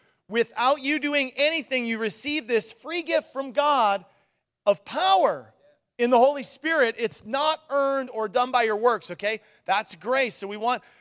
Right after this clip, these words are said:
to make sure we understand this foundation of grace that's working in our life. Okay, here's the next one. We have faith.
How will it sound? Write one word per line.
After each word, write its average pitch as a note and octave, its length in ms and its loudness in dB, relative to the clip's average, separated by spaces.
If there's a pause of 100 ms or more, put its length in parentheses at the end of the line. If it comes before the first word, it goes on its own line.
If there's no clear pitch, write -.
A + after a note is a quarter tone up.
(100)
to G#3+ 80 -4
make A#3+ 160 0
sure C4+ 160 -8
we B3+ 100 -4
understand B3 480 -6
this G#3+ 100 -8
foundation B3 640 0
of G#3+ 120 -12
grace B3 280 -4
that's G#3 200 -16
working G#3+ 260 -4
in G#3 60 -10
our G3 80 -10
life. G3 200 0 (400)
Okay, F3+ 120 -4
here's F3+ 140 -8
the F3 40 -16
next G3 220 -4
one. F#3+ 180 -6 (1300)
We F#3 140 0
have F#3+ 320 -2 (240)
faith. A#3 340 0